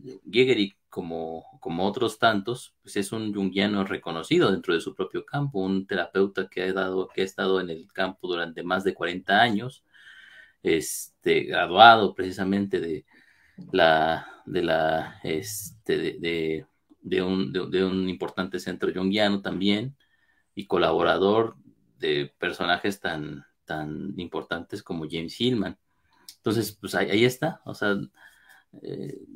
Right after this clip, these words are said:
los, la mayoría de los junguianos no se atreven a po-, a entrar a su pensamiento,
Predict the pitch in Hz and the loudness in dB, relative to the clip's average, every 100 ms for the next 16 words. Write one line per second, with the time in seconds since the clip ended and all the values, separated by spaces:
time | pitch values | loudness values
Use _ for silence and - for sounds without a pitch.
0 | - _ - - 101 117 107 98 - - | -20 _ -20 -20 -12 0 4 4 2 -6
1 | 104 101 101 107 120 127 123 101 - 101 | 2 4 6 6 8 6 6 2 0 0
2 | 98 110 113 110 - - 196 175 120 - | 0 -2 -4 -6 -8 0 0 2 -2 -4
3 | 123 139 104 87 82 80 - 92 87 82 | -2 0 0 -4 -8 -12 -6 -4 -4 -6
4 | - 95 95 101 104 98 107 104 90 - | 0 0 0 -4 -6 -4 -2 -2 -4 -6
5 | 127 | -8